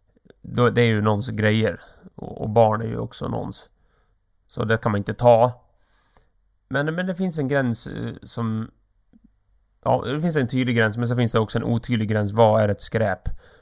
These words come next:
Och, och, och då ska man tänka, ja, hellre fria än att fälla. Och vad betyder det här? Ja, <laughs> hellre,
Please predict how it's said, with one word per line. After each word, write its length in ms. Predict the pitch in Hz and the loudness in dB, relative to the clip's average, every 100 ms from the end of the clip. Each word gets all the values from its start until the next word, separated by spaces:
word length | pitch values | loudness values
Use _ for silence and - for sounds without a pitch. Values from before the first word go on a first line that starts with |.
| _ - | _ -10
Och, 300 | - 107 - | -6 -2 0
och, 100 | 107 110 _ _ _ - - _ _ _ _ _ | -2 -4 _ _ _ -20 -20 _ _ _ _ _
och 160 | - 110 | -4 0
då 300 | 147 175 196 | 2 2 0
ska 140 | - | -2
man 100 | 170 | 0
tänka, 220 | 165 156 | 0 4
ja, 100 | 139 | 4
hellre 300 | 147 185 185 | 6 4 2
fria 300 | - 143 156 | -2 -2 2
än 80 | 151 | 0
att 80 | 127 | 2
fälla. 440 | 131 139 143 107 - - | 2 2 0 0 -4 -14
Och 140 | 127 131 | -4 -2
vad 100 | 135 | -2
betyder 260 | 131 135 | -2 0
det 100 | 151 | 2
här? 140 | 185 113 | 0 4
Ja, 280 | 120 147 | 6 6
<laughs> 380 | 160 143 120 - | 4 0 -2 -4
hellre, 440 | - 170 151 127 | 0 2 4 2